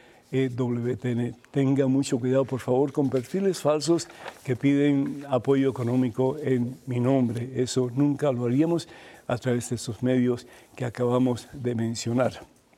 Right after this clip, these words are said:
La palabra de Dios en el libro de Génesis, en el capítulo uno, versículo veintiocho, veintinueve, nos dice que tú y yo hemos sido creados a imagen y semejanza de Dios. Es decir, que en alguna forma nos parecemos a Dios.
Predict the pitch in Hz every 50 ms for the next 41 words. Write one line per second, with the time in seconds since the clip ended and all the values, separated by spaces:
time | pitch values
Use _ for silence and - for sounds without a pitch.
0 | _ _ _ _ _ _ _ _ _ - - - - - - - 160 165 165 185
1 | 226 247 247 220 180 170 170 180 190 202 208 - - - - - 160 156 156 156
2 | 151 143 151 196 202 202 185 151 - - 147 151 156 151 - 175 170 165 - -
3 | 135 143 - 156 156 151 143 135 127 - 139 131 160 160 175 151 156 165 165 147
4 | 127 113 - 170 147 156 156 151 139 131 135 - - 135 135 127 127 123 120 117
5 | - - _ - 147 151 156 151 - 170 151 135 123 120 117 135 139 147 160 165
6 | 160 151 - - - - - - - - _ 165 170 165 - 269 254 - - 233
7 | 214 214 - 185 160 151 - - 269 240 233 220 220 220 233 233 208 185 190 190
8 | 180 - 220 208 190 - - 175 156 143 147 175 196 208 220 226 226 214 170 -
9 | 170 156 151 147 165 170 - 175 175 160 139 - 156 143 135 131 160 156 147 -
10 | 180 165 156 165 165 131 - - - - - _ _ _ _ _ _ _ _ _
11 | _ _ _ _ _ _ 175 185 233 170 - 190 160 135 - - - - - -
12 | 175 165 170 175 190 247 285 285 240 - - 214 226 240 254 226 202 165 165 175
13 | 180 165 - - - 156 139 139 127 - - 175 180 180 - 180 170 165 175 170
14 | 156 143 - -